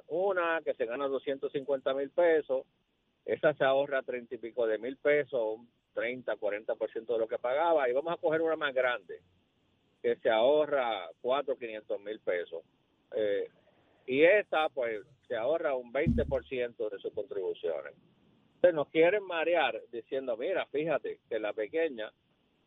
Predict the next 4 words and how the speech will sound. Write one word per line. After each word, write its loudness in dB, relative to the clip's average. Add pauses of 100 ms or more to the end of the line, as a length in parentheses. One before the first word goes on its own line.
(120)
se 0
ahorra 4 (100)
proporcionalmente -2
más -6